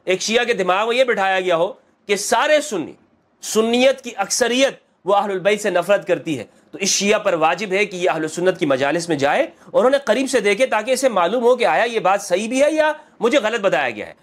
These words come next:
اور اگر اسی طرح ایک، آ،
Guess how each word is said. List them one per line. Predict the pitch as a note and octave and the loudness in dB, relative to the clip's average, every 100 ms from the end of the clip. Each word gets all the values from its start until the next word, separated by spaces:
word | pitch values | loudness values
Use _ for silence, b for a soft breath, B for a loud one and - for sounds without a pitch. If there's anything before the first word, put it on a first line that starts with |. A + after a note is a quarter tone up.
| _ | _
اور | - A#3+ | 0 2
اگر | D4 C4+ C4+ | 2 0 -2
اسی | G3+ G#3 C#4+ | -6 -6 -2
طرح | B3+ F3+ - b b b - | 0 -2 -4 b b b -2
ایک، | G3+ C4 B3 - - _ _ _ _ | 2 4 2 -4 -20 _ _ _ _
آ، | - | -2